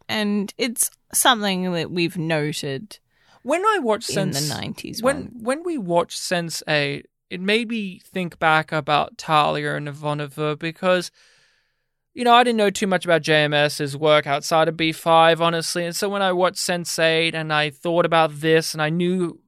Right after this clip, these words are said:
Speaker 2: that this was a thing and the internet really grabs onto this and there's fanfics up the wazoo, of course, and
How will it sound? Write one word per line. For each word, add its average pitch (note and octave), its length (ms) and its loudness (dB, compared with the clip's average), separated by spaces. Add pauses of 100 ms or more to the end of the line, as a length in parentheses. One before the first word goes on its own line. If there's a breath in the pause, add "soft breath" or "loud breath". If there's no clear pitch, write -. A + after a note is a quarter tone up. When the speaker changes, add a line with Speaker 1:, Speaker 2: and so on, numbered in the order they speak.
Speaker 2:
that D#3+ 400 0
this E3 280 -6
was D#3 160 -6
a D3+ 80 -8
thing F#3 480 -4
and D#3 160 -6
the D3+ 280 -8
internet F3 460 -4
really D#3 400 -4 (140)
grabs E3 420 2
onto E3 360 -4
this D#3+ 360 -2
and D3 220 -10
there's C#3+ 140 -10
fanfics F3 640 -4
up D#3+ 140 -4
the D#3+ 80 -6
wazoo, D#3 680 2
of D3+ 140 -4
course, D#3+ 480 -2
and D#3 140 -6